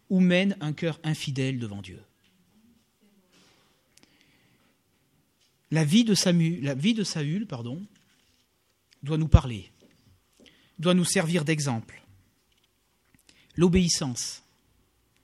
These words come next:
la soumission sont des mots galvaudés, sont des mots qu'on ne veut pas entendre, sont des mots d'un autre âge. Eh bien non.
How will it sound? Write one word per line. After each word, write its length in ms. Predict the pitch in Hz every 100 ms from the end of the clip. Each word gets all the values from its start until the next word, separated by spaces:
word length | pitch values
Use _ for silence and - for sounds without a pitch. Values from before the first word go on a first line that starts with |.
| _ _ -
la 100 | 139
soumission 600 | - 185 175 - 151 107 - _ _ _ _ _ - _ _ -
sont 220 | - 175
des 140 | 165
mots 160 | 175 190
galvaudés, 640 | 165 196 170 160 131 104 - _ _ _ - _ _ _ _ _ _ -
sont 220 | - 175
des 120 | 180
mots 140 | 190
qu'on 160 | 226 175
ne 60 | 160
veut 160 | 156
pas 140 | - 214
entendre, 600 | 220 208 151 110 - - _ _ _ _ _ _ _ _ _ _ _ _ _ _
sont 320 | - - 185
des 140 | 175 190
mots 440 | 196 233 240 - - _ -
d'un 180 | 160 170
autre 240 | 214 -
âge. 380 | 208 143 104 82 78 _ _ _ _ _ _ -
Eh 60 | 131
bien 180 | 123
non. 220 | 117 165